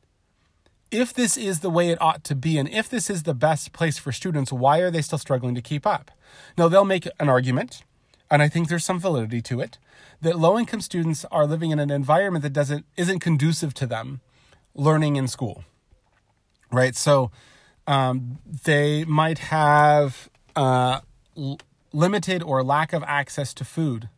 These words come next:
at home, or they're not in a great living situation. They're living with extended family members, or the dad's not at home, or both parents work, or, you know, there's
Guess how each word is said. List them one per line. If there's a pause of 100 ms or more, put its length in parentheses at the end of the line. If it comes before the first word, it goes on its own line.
(840)
at
home, (680)
or (100)
they're
not
in
a
great
living
situation.
They're
living
with
extended
family
members,
or
the
dad's
not
at
home,
or
both
parents
work, (100)
or, (320)
you
know, (200)
there's